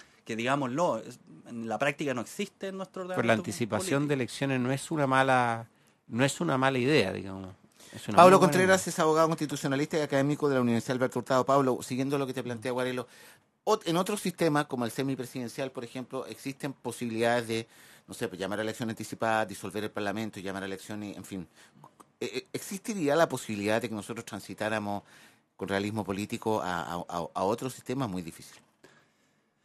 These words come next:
Speaker 1: Eh, el presidencialismo es una, digamos, t-, una tradición, casi una inercia republicana en Chile. Y, y,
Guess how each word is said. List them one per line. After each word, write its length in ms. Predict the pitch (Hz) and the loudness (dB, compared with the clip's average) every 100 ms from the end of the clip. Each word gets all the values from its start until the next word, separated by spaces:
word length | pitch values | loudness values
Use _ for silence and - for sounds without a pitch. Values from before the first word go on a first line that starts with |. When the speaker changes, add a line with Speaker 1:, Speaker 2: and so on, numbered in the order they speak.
| _ _ _ _ | _ _ _ _
Speaker 1:
Eh, 380 | 160 143 143 143 - _ _ _ _ _ _ _ _ - | 0 2 2 -2 -6 _ _ _ _ _ _ _ _ -6
el 100 | 170 | -4
presidencialismo 840 | - 190 - 180 180 190 240 269 | 2 2 2 -4 -4 -4 0 0
es 60 | 269 | 0
una, 440 | 214 175 165 139 113 117 - | -2 -4 -6 -8 -12 -18 -14
digamos, 380 | 117 131 143 - - _ | -10 -8 -10 -12 -20 _
t-, 100 | - - 120 117 120 | -20 -18 -20 -18 -14
una 340 | 123 113 107 104 | -8 -6 -6 -8
tradición, 500 | - 110 104 - 190 | -6 -4 -4 -6 -6
casi 260 | - 156 175 | -4 -6 -4
una 120 | 139 | -2
inercia 640 | 107 104 180 196 - 123 123 | -2 0 0 -2 -6 -8 -8
republicana 540 | 123 123 117 113 117 | -6 -6 -6 -8 -10
en 100 | 104 | -10
Chile. 380 | - 101 98 104 | -10 -10 -10 -12
Y, 360 | 113 110 113 113 | -10 -8 -8 -8
y, 640 | 117 113 107 104 101 98 | -8 -8 -6 -6 -8 -10